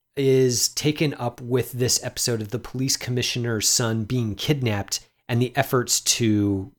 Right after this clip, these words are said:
to recover him safely. So it's almost like this, this, uh, essay that is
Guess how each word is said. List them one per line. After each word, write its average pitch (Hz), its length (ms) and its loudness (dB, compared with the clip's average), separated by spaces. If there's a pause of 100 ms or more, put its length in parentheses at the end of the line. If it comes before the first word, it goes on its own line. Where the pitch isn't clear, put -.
to - 160 -6
recover 120 540 0
him 101 380 -4 (280)
safely. 113 640 2 (240)
So 156 180 6
it's 147 120 4
almost 185 420 4
like 135 380 0
this, 120 760 2 (640)
this, 123 380 4
uh, 107 460 4 (100)
essay 139 320 6
that 120 240 2 (400)
is 123 480 4